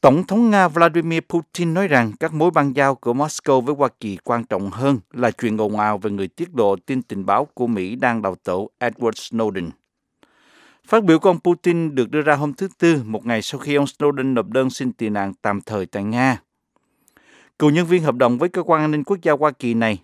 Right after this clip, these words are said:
đã ẩn trốn trong khu quá cảnh của một phi trường ở Moscow từ hôm hai mươi ba tháng sáu. Hoa Kỳ muốn Nga trục xuất ông Snowden về Mỹ để bị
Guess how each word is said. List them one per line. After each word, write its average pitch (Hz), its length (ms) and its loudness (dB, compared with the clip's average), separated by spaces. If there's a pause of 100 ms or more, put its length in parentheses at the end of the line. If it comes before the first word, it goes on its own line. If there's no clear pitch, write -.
đã 113 140 0
ẩn 127 280 0 (100)
trốn 156 240 2
trong 139 240 0
khu 131 420 -4
quá 165 160 2 (100)
cảnh 104 220 -2
của 135 140 -6
một 113 160 -4
phi 127 160 -6 (100)
trường 104 180 -2
ở 110 80 0
Moscow 135 540 0 (100)
từ 98 140 -6
hôm 123 180 -4
hai 123 120 -4
mươi 120 100 -2
ba 113 160 0
tháng 131 220 -8
sáu. 127 380 -2 (1040)
Hoa 170 120 6 (100)
Kỳ 131 140 2
muốn 143 240 0
Nga 156 240 2
trục - 180 -8
xuất 208 160 2
ông 151 140 0
Snowden 147 460 0
về 113 140 0
Mỹ 104 320 -2
để 143 140 -2
bị 110 180 -6